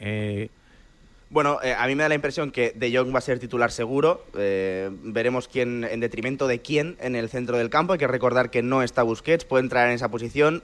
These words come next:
Speaker 2: pero, eh, veremos si juega Pjanic también. O sea, en el centro del campo puede haber bastantes cambios.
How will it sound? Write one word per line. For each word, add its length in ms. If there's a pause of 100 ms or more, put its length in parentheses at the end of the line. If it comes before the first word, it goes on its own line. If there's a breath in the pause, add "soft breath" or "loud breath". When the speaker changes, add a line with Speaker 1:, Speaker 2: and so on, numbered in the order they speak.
(160)
Speaker 2:
pero, 360 (280 loud breath)
eh, 280
veremos 280
si 80
juega 280
Pjanic 380
también. 300
O 60
sea, 80
en 40
el 80
centro 240
del 140
campo 320
puede 240
haber 180
bastantes 400
cambios. 420